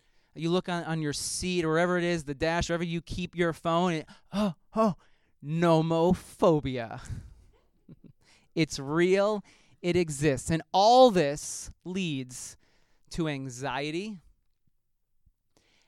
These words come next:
and to a term that I came across recently, anhedonia. Has anyone ever experienced anhedonia before that you are aware of?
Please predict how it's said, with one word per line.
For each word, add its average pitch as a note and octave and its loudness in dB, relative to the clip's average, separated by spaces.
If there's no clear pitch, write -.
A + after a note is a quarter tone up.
and G#3+ -4
to G3+ -4
a F3+ -2
term F#3 -4
that D#3 -4
I D#3 -2
came E3 -4
across D#3+ -4
recently, E3+ -4
anhedonia. F3+ -6
Has D#3 -10
anyone G#3+ -4
ever F#3 -6
experienced E3+ -8
anhedonia F3 -6
before F#3 -8
that C#3+ -8
you D3+ -4
are C#3+ 0
aware D3 -2
of? F#3+ -8